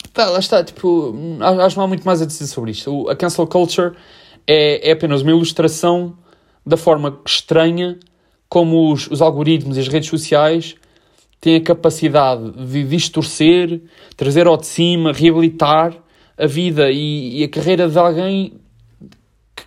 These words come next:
que, pronto, que errou ou, ou que está só a ser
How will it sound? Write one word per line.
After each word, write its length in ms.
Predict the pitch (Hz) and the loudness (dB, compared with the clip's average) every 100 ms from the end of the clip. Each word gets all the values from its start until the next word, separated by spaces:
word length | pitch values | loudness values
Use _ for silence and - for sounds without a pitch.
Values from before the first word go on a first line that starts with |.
| _ | _
que, 140 | - - | -20 -10
pronto, 280 | 208 226 - | -4 -4 -6
que 180 | - | 0
errou 500 | 175 151 175 208 208 - _ _ _ | 0 4 2 2 -4 -18 _ _ _
ou, 240 | - 127 - | -4 -4 -4
ou 140 | 135 | -8
que 80 | 143 | -8
está 160 | - 160 | 0 0
só 200 | 160 170 | 2 0
a 20 | |
ser 320 | 160 - 175 | 0 0 0